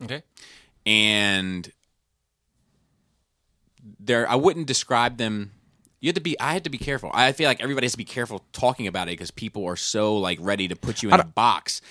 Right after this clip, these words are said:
Speaker 2: But, like, she doesn't have a, she hasn't committed to, she doesn't, like, hate them. She doesn't, what, but she also, like, doesn't, she has more complicated views than it's just good to go.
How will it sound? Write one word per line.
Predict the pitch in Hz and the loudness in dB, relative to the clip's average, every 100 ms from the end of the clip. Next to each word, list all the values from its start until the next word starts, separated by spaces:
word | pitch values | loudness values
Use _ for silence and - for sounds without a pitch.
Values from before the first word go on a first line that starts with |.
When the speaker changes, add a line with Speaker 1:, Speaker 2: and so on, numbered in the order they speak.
| - - | -20 -4
Speaker 2:
But, | 127 127 | 0 6
like, | 123 - - - - - - - - - | 4 4 -20 -20 -20 -20 -20 -20 -20 -12
she | - 147 | -6 0
doesn't | 180 185 | 0 0
have | 156 147 143 135 | 2 4 4 2
a, | 123 120 117 113 - _ _ _ | 0 2 0 -4 -12 _ _ _
she | - 139 | -4 2
hasn't | 151 165 - | 2 2 -2
committed | 139 135 135 127 | 0 2 2 -2
to, | - 120 113 104 | 0 0 0 -2
she | - | -4
doesn't, | 147 170 | -4 -6
like, | - - | -10 -18
hate | - - 147 - | -18 -10 -10 -6
them. | 143 143 143 | -4 -4 -4
She | |
doesn't, | 139 131 85 | -4 -6 -6
what, | 127 104 | -8 -6
but | 110 | -8
she | - 117 | -6 -4
also, | 104 135 - 131 | 0 0 2 0
like, | 117 95 92 - _ _ _ _ _ _ _ _ 104 | 0 -2 -2 -10 _ _ _ _ _ _ _ _ -8
doesn't, | 98 104 110 113 _ _ _ _ - | 2 2 2 -4 _ _ _ _ -12
she | - 113 98 | -6 -6 -6
has | 95 95 | -8 -4
more | 107 117 | 0 0
complicated | 135 120 131 131 117 | 0 -4 -4 -4 -4
views | 110 113 110 | -2 -4 -2
than | |
it's | 101 - | -6 -6
just | 104 - | -8 -8
good | 90 | -8
to | |
go. | 87 69 | -8 -10